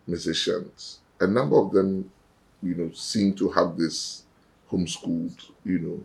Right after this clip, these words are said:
thing. So I, I started to focus on it, maybe probably earlier thinking, what is it about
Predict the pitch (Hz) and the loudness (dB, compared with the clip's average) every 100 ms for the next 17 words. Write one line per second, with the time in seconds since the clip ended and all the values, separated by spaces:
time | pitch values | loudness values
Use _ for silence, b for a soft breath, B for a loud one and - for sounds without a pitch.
0 | - - 85 - 113 120 - 104 - 147 | -8 -6 -4 2 2 2 4 4 6 4
1 | 170 95 - 98 98 101 - 87 85 - | 4 -2 -2 0 2 0 2 -2 -4 -8
2 | _ _ _ _ - 113 113 - 98 101 | _ _ _ _ -4 -2 -2 4 6 6
3 | 98 - 92 101 95 95 - 85 - 90 | 4 2 4 6 6 4 0 -6 -6 -8
4 | 82 b b _ 139 226 101 107 95 87 | -10 b b _ 2 2 2 2 4 4
5 | 80 78 | 2 -2